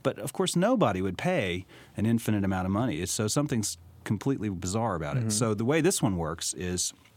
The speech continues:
Speaker 1: it's the same deal. But the amount of money you get doubles for each head.
Speaker 2: Right.
Speaker 1: So I
Speaker 2: So
Speaker 1: think
Speaker 2: if, say you're paying, you, you, wh-, what do you, wh-,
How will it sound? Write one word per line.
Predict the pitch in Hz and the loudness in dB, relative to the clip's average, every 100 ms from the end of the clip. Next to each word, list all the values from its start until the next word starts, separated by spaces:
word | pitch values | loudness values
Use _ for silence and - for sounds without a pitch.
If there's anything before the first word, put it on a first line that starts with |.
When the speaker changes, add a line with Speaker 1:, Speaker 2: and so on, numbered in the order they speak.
| - - | -18 -8
Speaker 1:
it's | - | -2
the | |
same | - 143 127 | 2 2 4
deal. | 110 120 85 90 - - - - - - - - - - | 2 2 0 -4 -10 -20 -20 -20 -20 -20 -20 -16 -16 -4
But | - 101 - - - | -2 -2 -4 -8 -2
the | 101 98 - | 0 0 -2
amount | - 110 135 | -2 2 4
of | 113 | 4
money | 117 120 | 4 2
you | 98 | 2
get | 98 - 90 | -2 -4 0
doubles | 123 135 80 - | 2 2 -2 -6
for | - 82 | -6 -6
each | 78 | -6
head. | - 76 - - - - - | -6 -8 -10 -16 -14 -12 -2
Speaker 2:
Right. | 123 107 110 - | 2 2 -2 -6
Speaker 1:
So | - 143 | 2 4
I | |
Speaker 2:
So | |
Speaker 1:
think | 147 139 | 4 2
Speaker 2:
if, | - - - - - | 0 -10 -14 -16 -8
say | - 147 | 2 4
you're | 151 | 4
paying, | 147 156 156 | 4 4 2
you, | - 139 | -2 -6
you, | 113 139 - | -6 -6 -6
wh-, | 110 - - 120 156 131 | -8 -10 -10 -6 -4 0
what | 170 | 2
do | 202 | 2
you, | - | 0
wh-, | 160 156 151 | -2 -2 -6